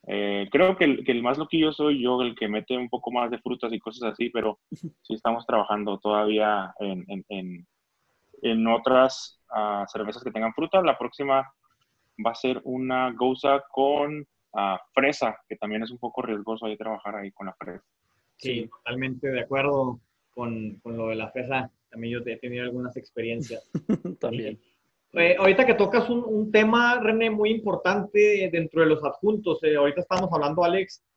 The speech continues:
Speaker 3: con Alex de, de los adjuntos, eh, tocó el tema de lo que vienen siendo los cereales, como lo es el maíz, lo que es el, eh, la avena, entre otros que podemos añadir.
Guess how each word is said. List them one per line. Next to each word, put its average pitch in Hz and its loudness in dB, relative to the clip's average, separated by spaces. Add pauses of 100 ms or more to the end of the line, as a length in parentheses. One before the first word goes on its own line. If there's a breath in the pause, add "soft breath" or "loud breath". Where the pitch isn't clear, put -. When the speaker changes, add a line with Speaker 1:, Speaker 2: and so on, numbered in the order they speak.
(220)
Speaker 3:
con 143 -4
Alex 170 0
de, 160 8
de 143 4
los 143 0
adjuntos, 180 0
eh, 147 2
tocó 143 -6
el 147 -6
tema 175 2
de 170 2
lo 160 0
que 156 -2
vienen 147 0
siendo 160 -4
los 165 -2
cereales, 147 0
como 127 -6
lo 120 -4
es 117 -6
el 151 -4
maíz, 143 2
lo 143 -2
que 127 -2
es 127 -8
el, 139 0
eh, 117 0
la 110 -4
avena, 151 -2 (360)
entre 127 0
otros 147 4
que 143 -6
podemos 139 0
añadir. 147 0